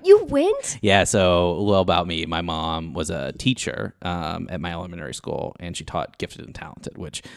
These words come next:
Speaker 2: um, at the time I was a part of that
Speaker 1: I was,
Speaker 2: program.
Speaker 1: I was in
Speaker 2: And
Speaker 1: tag too.
Speaker 2: Well
Speaker 1: Guys, they were really cool over
Speaker 2: yeah,
Speaker 1: here.
Speaker 2: yeah. Uh, clearly they, they, they were like, "These guys, they're gonna do big things, like make a podcast in
Speaker 1: <laughs>
Speaker 2: fifteen years." Um, one year my mom took, uh, the class to,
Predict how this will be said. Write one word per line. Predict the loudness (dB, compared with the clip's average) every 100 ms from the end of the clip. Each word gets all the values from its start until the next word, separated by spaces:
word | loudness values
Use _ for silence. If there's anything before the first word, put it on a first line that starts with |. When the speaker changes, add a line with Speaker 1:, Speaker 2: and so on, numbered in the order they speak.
| -12 -4
Speaker 2:
um, | -4 -4 -6
at | -8
the |
time | -8 -6 -4 -6
I | -8
was | -10 -12 -16
a | -10
part | -8 -8
of | -10
that | -16 -6
Speaker 1:
I | -4
was, | -2
Speaker 2:
program. | -4 -6 -10 -8
Speaker 1:
I | -4
was | -2
in | 0
Speaker 2:
And | 0
Speaker 1:
tag | -2 -4
too. | -4 -4 -4 -6 -10 _ -6
Speaker 2:
Well | 4 6 6
Speaker 1:
Guys, | 4 -2 -4
they | 2
were | 6 6
really | 6 6 6 4
cool | 4 4 6
over | 6
Speaker 2:
yeah, | 6
Speaker 1:
here. | 6
Speaker 2:
yeah. | 6 6 4
Uh, | 2
clearly | 6 6 8
they, | 8 6 6
they, | 4 4 2 0
they | 2
were | 4 4
like, | 2 0
"These | 0 2
guys, | 0 -2 -2 -2
they're | 0
gonna | 2 0
do | 0
big | 0 -2 -4
things, | -4 -4 -4
like | -6 -2
make | -2
a | -2
podcast | -4 -4 -4 -2 2 4 4
in | 2
Speaker 1:
<laughs> | 4 2
Speaker 2:
fifteen | 2 2 2
years." | 0 -4 -8 _ -12 -6 -2 0
Um, | 2 2 0 -2 -8 -16 -2
one | 4 4 4
year | 0 -2
my | -4
mom | -6 -8 -4
took, | -4 -2
uh, | -2 -2 -2
the | -4 -4
class | -4 -6 -8 -8
to, | -6 -4 -6